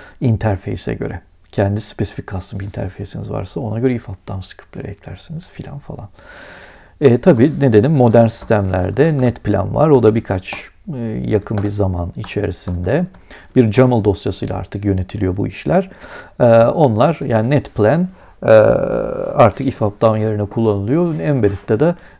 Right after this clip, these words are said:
desktop ve server, e, dağıtımlarında olan şeylerde bir süre sonra embedded içerisinde de yerleşiyor. E, biz mesela ilklendirme için E T C R C S kullanacağız.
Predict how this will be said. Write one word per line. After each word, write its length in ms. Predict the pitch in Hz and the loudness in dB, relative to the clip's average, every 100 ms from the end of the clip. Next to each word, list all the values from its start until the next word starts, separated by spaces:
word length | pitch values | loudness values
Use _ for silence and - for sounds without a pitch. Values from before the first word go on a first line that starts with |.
| - | 2
desktop 600 | 156 147 - 107 - 127 | 4 4 2 -6 -4 2
ve 140 | 131 | 2
server, 560 | 120 - 147 117 104 107 | 2 2 2 4 2 0
e, 280 | 113 104 101 | 0 -2 -2
dağıtımlarında 600 | 117 104 110 104 101 120 | -2 -2 -4 -4 -4 -4
olan 200 | 113 92 | -4 -6
şeylerde 540 | - 95 101 98 143 | -6 -6 -4 -4 0
bir 80 | 139 | 0
süre 220 | - 110 | 0 -2
sonra 220 | 95 131 | 0 0
embedded 500 | 147 131 104 98 117 | 0 0 0 0 -4
içerisinde 540 | - - 101 - 117 143 | -10 -6 -6 -6 -6 0
de 60 | |
yerleşiyor. 560 | 196 127 110 101 - 101 - - - - - - - | 2 4 2 -2 -6 -14 -16 -20 -20 -20 -20 -16 2
E, 260 | 147 147 147 | 6 6 4
biz 200 | 214 180 | 0 -2
mesela 440 | 180 156 123 139 | 0 0 0 0
ilklendirme 640 | 180 151 151 143 143 143 123 | 0 2 4 4 2 0 -2
için 160 | 180 | -2
E 160 | 139 120 | -2 -2
T 140 | - | -2
C 160 | 107 147 | 0 2
R 160 | 135 | 4
C 140 | 120 135 | 4 0
S 280 | - 131 131 | 4 2 4
kullanacağız. 640 | 113 95 87 131 160 - | 0 -2 -2 0 -2 -2